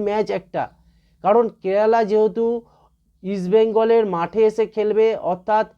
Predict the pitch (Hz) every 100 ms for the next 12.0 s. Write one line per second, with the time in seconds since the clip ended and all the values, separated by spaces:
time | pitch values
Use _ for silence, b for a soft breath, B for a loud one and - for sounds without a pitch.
0 | _ _ - 139 175 208 226 226 214 220
1 | 220 220 220 202 208 208 202 - 180 196
2 | 185 160 170 180 175 202 208 208 220 196
3 | 170 190 208 214 214 214 _ _ _ 202
4 | 208 240 247 - - 233 240 208 196 -
5 | 214 196 226 226 220 b b 170 202 247
6 | 226 202 196 - 190 233 214 180 180 202
7 | 202 220 220 214 175 165 190 208 208 -
8 | 160 160 208 202 180 190 190 196 220 220
9 | 220 b b - 180 - 214 208 214 214
10 | 220 - 240 233 _ - 175 233 185 165
11 | 180 175 175 233 247 202 220 196 220 214